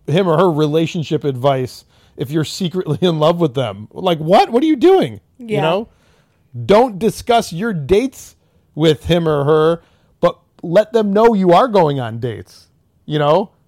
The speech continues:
Speaker 1: But don't give them any details. See if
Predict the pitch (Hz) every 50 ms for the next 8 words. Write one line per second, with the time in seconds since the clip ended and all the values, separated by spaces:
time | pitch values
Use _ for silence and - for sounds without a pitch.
0 | _ _ - 151 123 180 175 165 180 208 185 202 196 196 190 185 165 139 123 156
1 | 196 233 - 233 156 127 120 110 113 120 - _ _ _ _ _ _ _ _ -
2 | - - - - 190 220 233 233 233 226 - - 220 220 214 196 170 _